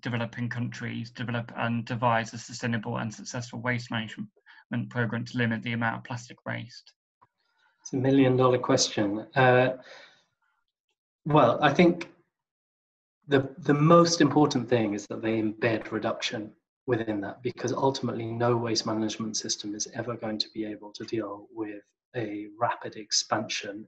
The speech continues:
Speaker 2: of volume. So if you're producing things at an ever increasing rate year on year,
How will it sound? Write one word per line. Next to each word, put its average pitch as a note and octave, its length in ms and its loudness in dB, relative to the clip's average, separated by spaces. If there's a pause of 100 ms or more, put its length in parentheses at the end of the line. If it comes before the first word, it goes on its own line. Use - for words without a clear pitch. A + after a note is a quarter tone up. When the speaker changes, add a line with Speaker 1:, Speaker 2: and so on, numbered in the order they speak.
Speaker 2:
of G#2 140 -20 (420)
volume. G#2 400 2 (260)
So A2 300 0 (360)
if B2+ 140 2
you're A#2+ 180 4
producing B2 680 0
things G#2 520 -6 (100)
at B2 220 -2
an A#2+ 160 -6
ever B2 240 2
increasing A2+ 600 0
rate A2 420 -2
year A2+ 200 -4
on G#2+ 180 -4
year, G2+ 340 -2